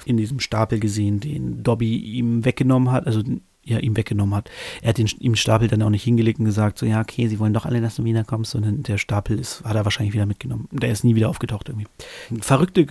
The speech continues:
verrückte Geschichte, verrückte Story hier. Interessantesten Punkte sind dann natürlich die Warnung von Dobby, was ist in Hogwarts geplant und so.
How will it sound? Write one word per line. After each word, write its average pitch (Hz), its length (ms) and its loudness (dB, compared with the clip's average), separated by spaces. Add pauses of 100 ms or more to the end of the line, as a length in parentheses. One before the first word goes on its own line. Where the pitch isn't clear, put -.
verrückte - 480 -4
Geschichte, - 480 -2
verrückte - 340 -6
Story 120 380 0
hier. 131 240 -2
Interessantesten 131 540 2
Punkte 117 220 6
sind 107 200 4
dann 101 100 2
natürlich 101 440 -2
die 110 160 -2
Warnung 110 260 4
von 117 160 2
Dobby, 135 280 6
was 127 200 4
ist - 160 -4
in 113 160 2
Hogwarts 120 300 2
geplant 131 720 -4 (160)
und 147 120 0
so. 165 280 2